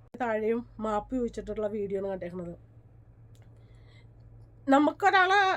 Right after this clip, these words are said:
ട്രോളാം, അല്ലെങ്കിൽ ഒരാളെ, ഏ, കളിയാക്കാം, പക്ഷേ അത് അയാളെ മനസ്സിനെ വേദനിപ്പിക്കുന്ന രീതിയിലാകരുത്. ഒരു മധുര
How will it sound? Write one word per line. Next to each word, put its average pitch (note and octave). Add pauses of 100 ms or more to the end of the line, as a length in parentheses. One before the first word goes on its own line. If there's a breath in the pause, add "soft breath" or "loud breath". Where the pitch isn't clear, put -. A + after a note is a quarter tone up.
(140)
ട്രോളാം, C4+ (100)
അല്ലെങ്കിൽ B3 (100)
ഒരാളെ, C4+ (540 loud breath)
ഏ, - (260)
കളിയാക്കാം, A#3
പക്ഷേ A#3 (120)
അത് B3
അയാളെ B3 (140)
മനസ്സിനെ A#3
വേദനിപ്പിക്കുന്ന A#3+
രീതിയിലാകരുത്. G3 (840 soft breath)
ഒരു C#4+
മധുര C4+